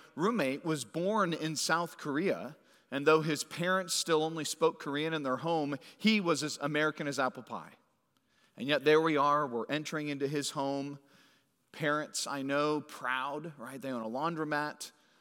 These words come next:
They've made it in the States. So I walk through that front door, and, and as I head into the living room, I see above the mantel this large, stately picture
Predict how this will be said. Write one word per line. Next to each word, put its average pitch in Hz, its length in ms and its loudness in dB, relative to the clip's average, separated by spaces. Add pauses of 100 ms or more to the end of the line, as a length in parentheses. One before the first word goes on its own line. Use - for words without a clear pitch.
(300)
They've 120 200 -2
made 135 280 2
it 165 160 0
in 147 100 -4
the 127 100 -2
States. - 680 0 (300)
So - 140 -8
I 110 60 -4
walk 131 320 -4
through 151 120 -4
that 143 200 0
front 131 280 -4
door, 135 340 4
and, 98 180 -2 (300)
and 123 80 -6
as 120 80 -4
I 131 80 -2
head 151 180 -2
into 175 180 2
the 139 120 4
living 143 260 2
room, 139 160 0
I 135 80 2
see 208 320 2
above 160 240 6
the 139 80 0
mantel 151 460 0
this 131 320 -2 (200)
large, 165 540 2
stately 165 600 2
picture 113 560 -2